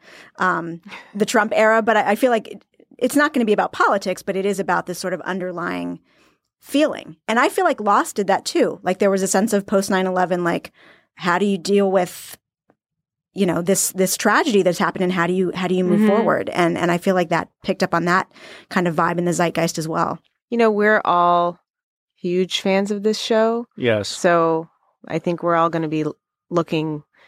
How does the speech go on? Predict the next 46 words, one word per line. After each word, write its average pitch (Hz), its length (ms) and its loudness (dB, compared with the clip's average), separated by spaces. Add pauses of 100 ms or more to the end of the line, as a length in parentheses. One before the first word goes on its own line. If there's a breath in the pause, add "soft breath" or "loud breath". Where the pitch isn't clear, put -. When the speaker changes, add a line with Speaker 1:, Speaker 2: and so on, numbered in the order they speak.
(560 loud breath)
Speaker 2:
I 269 100 -2
think 320 300 -2 (320)
I, 226 300 0
for 214 300 -4
one, 180 420 -2 (580)
thought 175 260 0
that 170 120 2
it - 160 -4
could 190 220 -2
have 190 180 0
ended 180 480 -6
after 156 800 -6 (180)
its 165 220 -14
finale 165 580 -8 (160)
in 175 140 -12
season 170 360 -10
two. 170 380 -12 (200)
Speaker 3:
Yeah, 156 180 4
but 143 80 0
Speaker 2:
Because 170 100 2
Speaker 3:
then 170 160 4
again, 147 180 2
it 127 120 -2
could 139 120 0
have 120 120 -2
Speaker 2:
it - 20 -4
Speaker 3:
ended 110 180 -2
Speaker 2:
could - 100 2
Speaker 3:
after 208 120 4
Speaker 2:
have - 100 -4
Speaker 3:
season 110 320 -4
one, 123 220 -6
too. 151 300 -10 (140)
Speaker 2:
Yeah, 240 340 2
Speaker 1:
Yeah. 247 80 -2
Speaker 2:
but 262 80 2
I 254 80 4
think 370 240 -4
the - 80 -2
f-, - 280 -6 (120)
the 262 120 2
fina-, 214 680 -2
the 202 200 -2
ending 247 520 0
in 190 160 0
season 185 680 -2